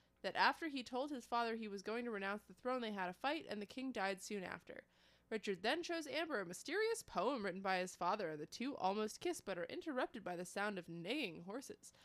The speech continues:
After Richard leaves to check on the animals,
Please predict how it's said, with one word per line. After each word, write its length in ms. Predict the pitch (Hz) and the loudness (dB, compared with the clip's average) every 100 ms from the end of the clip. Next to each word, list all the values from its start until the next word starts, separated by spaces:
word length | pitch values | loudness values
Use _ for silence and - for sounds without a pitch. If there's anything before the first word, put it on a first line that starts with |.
| - - - | -20 -20 2
After 300 | 226 254 202 | 6 6 2
Richard 340 | 185 254 226 175 | -2 -2 -4 -4
leaves 420 | - 190 233 311 - | -6 -4 -4 -4 -6
to 80 | |
check 220 | - 233 240 | -6 -6 -4
on 120 | 220 | -4
the 100 | 196 | -2
animals, 460 | 220 381 202 196 | -2 -2 -2 -4